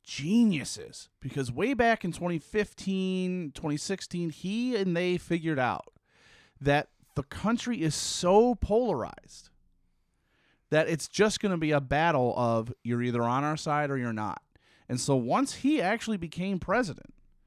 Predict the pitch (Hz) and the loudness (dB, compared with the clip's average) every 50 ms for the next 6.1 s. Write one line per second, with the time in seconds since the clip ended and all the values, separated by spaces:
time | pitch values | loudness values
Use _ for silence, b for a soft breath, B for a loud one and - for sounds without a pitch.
0 | _ _ _ _ _ _ _ _ - - - 214 262 294 220 202 262 277 233 170 | _ _ _ _ _ _ _ _ -10 -4 0 2 2 4 4 4 4 4 4 4
1 | 127 131 127 - - - 226 - 208 165 - - - - 175 190 220 233 208 208 | 4 2 0 0 -2 -4 -2 -2 -4 -4 -4 -8 -6 0 2 4 4 4 6 6
2 | 208 202 190 165 147 - - - - - 202 214 190 139 104 - - - - - | 6 8 6 6 4 2 -4 -6 -2 0 0 2 0 0 -4 -6 -10 -12 -16 -20
3 | _ _ _ - - 180 - - 175 - - - 196 214 226 220 214 208 208 170 | _ _ _ -4 -4 -2 -2 -2 -4 -4 -2 0 2 4 4 6 6 6 6 6
4 | 175 175 165 - 160 143 160 165 165 156 127 101 90 - - 143 135 147 139 - | 4 2 2 0 -2 -2 -2 -4 -4 -4 -4 -6 -8 -10 -10 -10 -10 -10 -12 -6
5 | - 170 180 185 175 160 131 113 127 139 175 185 180 151 107 - - - - - | -2 0 2 2 2 0 0 -2 0 2 2 2 2 -2 -4 -6 -10 -16 -20 -20
6 | - | -20